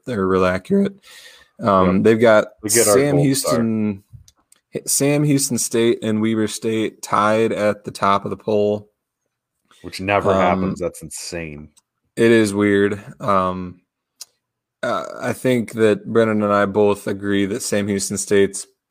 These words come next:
Speaker 1: uh, overrated at this point. They've only played three
Speaker 2: Yep.
Speaker 1: games, and you gotta question their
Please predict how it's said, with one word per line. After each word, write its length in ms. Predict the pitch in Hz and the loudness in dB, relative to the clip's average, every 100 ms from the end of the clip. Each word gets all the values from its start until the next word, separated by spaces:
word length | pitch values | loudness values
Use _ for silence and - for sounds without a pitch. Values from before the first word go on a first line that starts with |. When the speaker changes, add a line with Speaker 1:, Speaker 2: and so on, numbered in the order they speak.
| - | -16
Speaker 1:
uh, 60 | - - | -12 -2
overrated 600 | 110 101 92 95 98 98 | 0 2 2 2 2 2
at 80 | 98 | -2
this 180 | 101 | -6
point. 400 | - 101 95 101 | -4 -2 0 0
They've 140 | 110 98 | 0 0
only 180 | 110 104 | 0 0
played 280 | 107 98 | -2 -2
three 160 | - 104 | -2 -4
Speaker 2:
Yep. 60 | 95 | -2
Speaker 1:
games, 560 | 98 98 95 95 - _ - _ _ | 0 0 0 -4 -12 _ -20 _ _
and 140 | 92 95 | -4 0
you 60 | |
gotta 220 | 98 98 | 2 2
question 560 | 98 - 95 - 107 95 | 0 0 0 0 -6 -4
their 440 | 92 92 92 92 | -4 -2 -4 -8